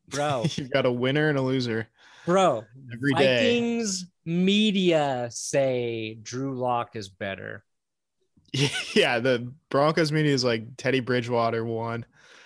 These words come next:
Speaker 2: The Vikings media said Drew Lock won. Uh, I trust the Vikings media considering, I mean, depends on how you wanna look at it, but they all know Teddy Bridgewater.
Speaker 1: Yeah.
Speaker 2: And so they probably like him. And so they probably wanted to give him the benefit of the doubt, of the doubt. And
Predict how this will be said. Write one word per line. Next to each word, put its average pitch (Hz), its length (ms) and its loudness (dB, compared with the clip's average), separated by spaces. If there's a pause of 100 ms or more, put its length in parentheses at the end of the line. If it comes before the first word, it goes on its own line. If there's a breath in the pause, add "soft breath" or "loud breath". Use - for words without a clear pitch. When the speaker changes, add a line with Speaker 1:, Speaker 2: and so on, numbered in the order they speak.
(220 loud breath)
Speaker 2:
The 123 100 -6
Vikings 120 500 0
media 117 360 0
said 113 260 0
Drew 113 240 -4
Lock 113 300 0
won. 110 340 -4 (560 loud breath)
Uh, 120 220 2 (100)
I 147 100 2
trust 196 360 2
the 156 60 0
Vikings 127 440 2
media 120 400 2 (240)
considering, 131 800 0 (120)
I 151 120 0
mean, 151 160 0 (520)
depends 156 320 0
on 139 100 2
how 135 100 0
you 131 120 2
wanna 117 140 -2
look 139 200 0
at 113 160 2
it, 117 180 0
but 117 280 2
they 123 120 2
all 139 160 4
know 135 180 2
Teddy 120 300 0
Bridgewater. 117 680 0 (600 soft breath)
Speaker 1:
Yeah. 135 160 0
Speaker 2:
And 208 100 -2
so - 80 -2
they 117 100 4
probably 143 280 -6
like 120 280 2
him. 127 260 -2 (140)
And 127 140 0
so - 100 0
they 123 100 4
probably 147 220 4
wanted 127 180 0
to 120 60 -2
give 123 140 0
him 120 80 -6
the 113 60 -6
benefit 120 380 -2
of 113 100 2
the 110 60 -2
doubt, 113 320 -2
of 123 200 0
the 120 80 -4
doubt. 110 560 0
And 113 340 -6